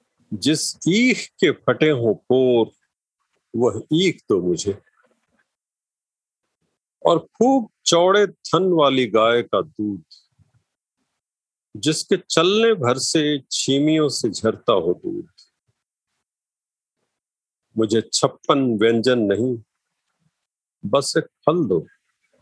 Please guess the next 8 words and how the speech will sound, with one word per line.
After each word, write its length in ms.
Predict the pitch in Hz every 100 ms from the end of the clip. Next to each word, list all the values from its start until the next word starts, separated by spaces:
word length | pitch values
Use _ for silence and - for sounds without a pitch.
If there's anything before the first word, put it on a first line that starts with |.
| _ _ _ _ _ _ _ _ _ -
सूर्य 500 | - - 202 196 170
का 220 | 147 123
लाल 400 | 110 110 110 107
फल, 280 | - - 90 - _ _ _ _ _ _ _ _ _ _ _ _ _ 131
अंधकार 680 | 147 135 127 147 156 165 160
का 180 | 151
काला 400 | 123 127 123 117
फल, 360 | 107 - 107 92